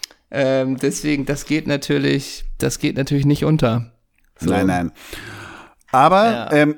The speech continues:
Speaker 2: ich muss auch was sagen, was, was tatsächlich Tragisches passiert. Und da möchte ich mal kurz drüber sprechen. Gérard Houllier ist verstorben.
Speaker 1: Mhm.
Speaker 2: Und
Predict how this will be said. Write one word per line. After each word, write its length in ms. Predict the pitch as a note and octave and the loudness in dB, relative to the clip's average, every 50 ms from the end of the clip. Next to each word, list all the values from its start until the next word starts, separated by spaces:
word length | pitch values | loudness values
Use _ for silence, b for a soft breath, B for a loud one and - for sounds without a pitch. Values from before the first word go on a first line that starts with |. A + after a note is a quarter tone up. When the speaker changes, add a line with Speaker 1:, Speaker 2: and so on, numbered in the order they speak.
| - | -2
Speaker 2:
ich 140 | - D3 - | -2 2 2
muss 160 | F#3 F3+ - | 2 2 4
auch 180 | C#3 C3+ D3+ F#3 | 4 4 4 4
was 160 | G#3 F3 - | 4 2 2
sagen, 320 | - C#3 C3+ C#3 D3+ E3 D3+ | 4 4 4 4 4 4 2
was, 240 | C3+ C3 - - | 2 2 0 0
was 340 | B2+ B2+ B2+ A#2+ - - - | 2 2 2 0 -2 -6 -4
tatsächlich 520 | - C3+ A2+ - - B2+ D3+ F3 F3 D3+ - | -2 -2 0 2 2 2 2 2 0 -2 -2
Tragisches 580 | - - G2+ A2+ D#3 F3 E3 D3+ C#3+ C3 - | -4 -2 0 0 0 0 0 0 -2 -2 -2
passiert. 440 | - - C3+ - - - D#3 D3 - | -2 -2 -2 0 0 0 0 0 0
Und 80 | A#2 A#2+ | 2 2
da 100 | B2 B2 | 4 4
möchte 180 | D3 D3+ D3+ | 4 2 2
ich 60 | - | 2
mal 100 | D3 C#3 | 0 0
kurz 240 | C3 - - D3 - | 0 0 -2 -2 0
drüber 200 | - C3+ C3 B2+ - | 0 2 2 2 2
sprechen. 440 | - - C3 C3+ - - F3+ - - | 0 0 -2 0 2 0 0 0 0
Gérard 720 | - A#2 A2 G#2+ A#2+ B2+ C3 B2+ A#2 B2+ C#3 D3+ D3+ - - _ | 0 0 2 4 4 4 4 4 4 4 4 2 2 -2 -2 _
Houllier 560 | C3+ C3 C3 C3 B2+ B2+ C3 C3 A2+ F2 - | 4 6 6 6 6 6 4 4 2 0 -2
ist 160 | - F#2 - - | -6 -8 -8 -6
verstorben. 640 | - G2 F#2 - - G2+ F2 E2 F2+ A2+ C#3+ G3+ - _ | -4 -4 -4 -2 -2 -2 0 0 0 0 0 0 -2 _
Speaker 1:
Mhm. 420 | - C#3 C#3+ C#3+ C3 B2+ D3 F3+ - - - _ _ _ - - B B B B B B B B B B B B _ | 0 2 4 4 2 2 0 -2 -4 -6 -14 _ _ _ -20 -16 B B B B B B B B B B B B _
Speaker 2:
Und 240 | - C#3 C#3 C3 | 2 2 2 2